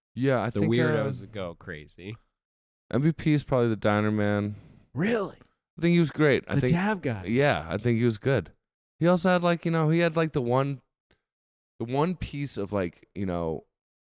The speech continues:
Speaker 1: the unfortunate truth of the time, and, like, the fucking, like, it was, like, the most, like, historically accurate thing, I think, was, like, "Huh, colored mayor, never ag-, never gonna happen." <laughs> It's like, you're like,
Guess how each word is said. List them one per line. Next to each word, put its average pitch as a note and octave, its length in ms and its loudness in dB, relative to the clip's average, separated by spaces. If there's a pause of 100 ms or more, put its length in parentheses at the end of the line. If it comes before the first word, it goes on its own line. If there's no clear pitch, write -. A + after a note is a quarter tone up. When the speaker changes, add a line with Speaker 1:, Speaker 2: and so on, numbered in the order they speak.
(200)
Speaker 1:
the G2+ 220 -4
unfortunate A#2+ 720 -2
truth F#2+ 480 -2
of E2+ 280 -4
the F2 80 -6
time, E2 480 -8
and, F2 180 -8
like, F2 240 -8
the G#2 80 -8
fucking, B2 440 -8
like, B2+ 200 -8
it C3+ 60 -6
was, C#3 160 -4
like, C#3+ 140 -6
the C3+ 60 -8
most, C#3 300 -4
like, A#2+ 220 -6
historically A2 720 -2 (440)
accurate - 480 -4
thing, D2+ 200 -6
I D2+ 60 -6
think, D2 280 -8
was, C#2+ 180 -4
like, B1 240 -6 (220)
"Huh, F3+ 220 0 (1160)
colored A2 320 -4
mayor, G2 440 -6 (240)
never G#2+ 380 -2
ag-, E2+ 220 -8
never A#2 260 -4
gonna G#2 200 -4
happen." G#2+ 480 -4
<laughs> - 20 -14
It's E3 200 -6
like, D#3+ 320 0
you're F3 80 -4 (120)
like, - 220 -4